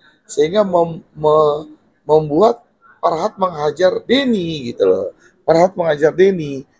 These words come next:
Jadi saya nggak melihat arahnya ke sana. Nah, tiba-tiba Denny datang ke sana, "Eh, lu hajar gua aja nih," gitu loh. Kan, kena-, apa sih gitu loh, orang,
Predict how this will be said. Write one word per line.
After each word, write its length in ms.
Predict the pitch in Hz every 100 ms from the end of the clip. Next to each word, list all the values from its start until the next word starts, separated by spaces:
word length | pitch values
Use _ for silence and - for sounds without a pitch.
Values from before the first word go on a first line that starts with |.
| _
Jadi 140 | 180 214
saya 160 | 226 226
nggak 100 | - 165
melihat 200 | 175 170 _ _ _
arahnya 320 | - 151 160 156
ke 80 |
sana. 400 | 151 190 185 123 101
Nah, 160 | 120 - _ _
tiba-tiba 480 | 170 170 165 - 233
Denny 320 | 180 170 165
datang 560 | 151 139 135 233 254 262 -
ke 80 |
sana, 400 | - 143 208 233 - _ _ -
"Eh, 160 | 160
lu 160 | 190 151
hajar 320 | 131 117 113
gua 320 | 104 107 92
aja 240 | 95 139 156
nih," 240 | 175 160
gitu 320 | 120 - -
loh. 20 |
Kan, 140 | - 262 _ _ _ _ _
kena-, 240 | - 151 - _ _
apa 260 | 160 226 359
sih 160 | - 277
gitu 160 | 196 -
loh, 160 | 240
orang, 320 | - 208 247